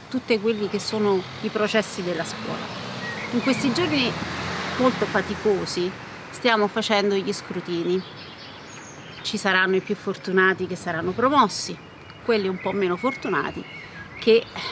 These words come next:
avranno dei debiti a settembre. Mi raccomando, studiate, cercate di ritagliarvi almeno un paio d'ore al giorno, in modo tale che lo studio non vi affatichi.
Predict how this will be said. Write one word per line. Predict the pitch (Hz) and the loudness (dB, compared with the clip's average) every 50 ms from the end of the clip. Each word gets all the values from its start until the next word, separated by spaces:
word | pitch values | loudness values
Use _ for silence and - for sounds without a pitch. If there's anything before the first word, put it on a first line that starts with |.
| - - | 0 2
avranno | 214 214 202 196 185 175 196 208 208 | 4 6 6 6 6 6 4 4 2
dei | 185 180 175 | 2 0 0
debiti | 175 185 185 185 180 - 185 - 180 | 0 0 -2 -2 -2 -4 -4 -2 -4
a | 170 | -4
settembre. | - - 180 160 - - 175 160 160 170 170 170 175 175 - - - - - - - - - - - - | -4 -6 -8 -8 -6 -4 -2 -2 -2 -2 -2 -4 -4 -6 -8 -10 -14 -16 -16 -16 -16 -14 -16 -12 -6 0
Mi | 262 269 | 2 4
raccomando, | 262 254 254 - - 254 233 220 214 214 214 214 208 214 - - - - - - - | 4 4 2 2 2 4 6 8 6 6 6 2 0 -2 -2 -4 -10 -14 -16 -14 -14
studiate, | - - - - 196 175 196 180 175 175 180 - 185 185 190 - - - - - - | -12 -10 -6 -2 0 4 4 6 6 6 4 2 0 -4 -6 -8 -10 -10 -10 -8 -4
cercate | - 202 185 - - 240 226 - 233 208 | -2 -2 0 2 2 2 4 4 2 0
di | 214 220 220 - - - - - - - - | 0 0 -2 -2 -6 -10 -10 -8 -6 -4 0
ritagliarvi | 202 226 220 226 220 220 226 247 247 247 254 240 226 240 | 2 2 6 6 6 6 6 6 6 6 4 4 4 6
almeno | 233 233 262 302 330 339 330 | 6 6 6 6 6 6 6
un | 302 - | 6 6
paio | - 302 302 294 294 | 6 4 4 4 4
d'ore | 269 285 285 277 277 | 2 0 2 4 4
al | 269 269 233 | 4 4 4
giorno, | 214 214 208 202 196 190 - 196 196 190 190 190 196 | 4 4 4 4 4 2 2 2 2 2 2 0 -2
in | 220 220 | 0 2
modo | 220 226 226 233 | 2 2 2 2
tale | 233 269 285 294 285 247 | 4 4 4 4 4 4
che | 214 | 2
lo | 208 208 | 0 0
studio | - - - 247 220 220 220 214 214 - - - - - - - - - | -2 -2 -2 0 2 4 4 4 2 0 -6 -12 -10 -10 -10 -10 -6 -2
non | 240 254 254 | 2 4 4
vi | 254 254 | 6 4
affatichi. | 240 - - - 180 - - - - - 165 | 4 2 0 -2 -2 0 -2 -6 -6 -6 -8